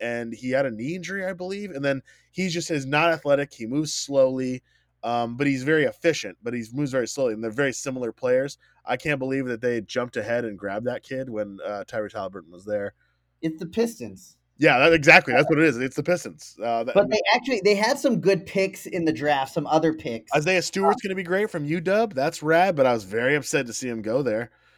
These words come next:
Speaker 1: He, that's a
Speaker 2: <laughs>
Speaker 1: Cleveland, that's a Cleveland situation, man. Cleveland, Detroit. Uh, yeah, you, you hate to see it.
Speaker 2: Yeah, I
Speaker 1: Um,
Speaker 2: don't think, I don't hate the Hayes one as much as you, but I know we've talked about that before.
Speaker 1: Yeah.
Speaker 2: Um, Hayes needs, he has to develop a jump shot,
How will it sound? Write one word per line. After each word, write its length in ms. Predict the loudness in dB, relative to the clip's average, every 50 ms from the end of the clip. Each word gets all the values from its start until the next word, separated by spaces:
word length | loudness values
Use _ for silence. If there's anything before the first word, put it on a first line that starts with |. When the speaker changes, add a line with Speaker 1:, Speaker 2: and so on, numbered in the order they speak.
| _ _ _
Speaker 1:
He, 140 | -2 0 2
that's 260 | 4 4 4 4 4
a 80 | 2
Speaker 2:
<laughs> 100 | 0 2
Speaker 1:
Cleveland, 280 | 2 2 2 2 2 2
that's 160 | 0 0 -2
a 40 | -4
Cleveland 360 | -4 0 2 2 2 0 -2
situation, 560 | -4 -6 -4 -2 0 0 0 0 -2 -4 -4
man. 180 | -2 -2 -2 -4
Cleveland, 560 | -6 -4 -2 0 0 0 0 -2 -2 -4 -4
Detroit. 680 | -6 -8 -8 -6 -2 2 4 4 4 4 0 -6 -16 -20 _ _ _ _ _ _ _ _ _ -4
Uh, 320 | -2 0 2 2 2 2 2
yeah, 200 | 2 2 2 0
you, 180 | -4 -6 -8 -6
you 160 | -6 -6 -4
hate 280 | -2 -2 -4 -4 -4
to 80 | -6 -10
see 260 | -8 -8 -8 -6 -8
it. 160 | -8 -8 -10 _ _ _ _ _ _ _ _ _ _ _ -4
Speaker 2:
Yeah, 200 | -2 0 2 4
I 100 | 2 4
Speaker 1:
Um, 60 | 4
Speaker 2:
don't 240 | 4 4 4 2 0
think, 140 | -4 -4 -2 4 4
I 60 | 4
don't 300 | 8 10 10 10 10 8
hate 280 | 4 2 2 2 2 2
the 100 | 2 2
Hayes 320 | 2 4 4 4 4 4
one 140 | 4 2 2
as 160 | 2 0 -2
much 260 | 0 2 2 2 2 0
as 160 | -2 -2 2
you, 160 | 2 4 4
but 160 | 4 4 4
I 60 | 4
know 160 | 4 6 6 6
we've 200 | 6 4 2 2
talked 280 | -2 -4 -4 -4 -2
about 180 | -2 -2 0 0 0
that 120 | -2 -2
before. 460 | -4 -8 -6 -4 0 0 0 0 -2 -6 _ -20 -14 -8
Speaker 1:
Yeah. 160 | -4 4 8
Speaker 2:
Um, 240 | 8 8 8 8 4 -4 -12 _ 0
Hayes 220 | 0 0 0 0
needs, 460 | 0 2 4 4 2 2 0 -4 -10 -14
he 180 | -10 -6 -2 0
has 280 | 2 2 2 2 0 0
to 60 | 0
develop 420 | 0 2 4 6 6 6 6 4
a 60 | 0
jump 320 | -6 -8 -8 -8 -8 -8 -8
shot, 380 | -2 2 4 4 4 2 -2